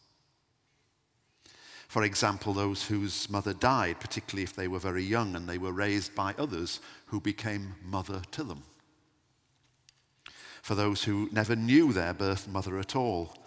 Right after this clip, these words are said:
For those raised by somebody other than a birth mother.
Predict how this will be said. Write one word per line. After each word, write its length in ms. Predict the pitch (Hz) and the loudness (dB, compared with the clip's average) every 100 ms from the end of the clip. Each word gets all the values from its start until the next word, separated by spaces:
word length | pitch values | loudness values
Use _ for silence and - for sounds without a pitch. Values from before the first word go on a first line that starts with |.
| - - - - _ _ _ - | -20 -20 -20 -20 _ _ _ -16
For 120 | 117 | -10
those 280 | 92 95 98 | -6 -6 -4
raised 440 | 98 95 92 - | 0 0 -2 -4
by 160 | 98 95 | -4 -4
somebody 480 | 90 107 101 98 110 | -4 -6 -4 0 2
other 180 | 147 98 | 2 -2
than 220 | 90 85 | -4 -8
a 40 | |
birth 360 | 78 85 80 - | -6 -6 -8 -8
mother. 280 | 82 85 | -8 -8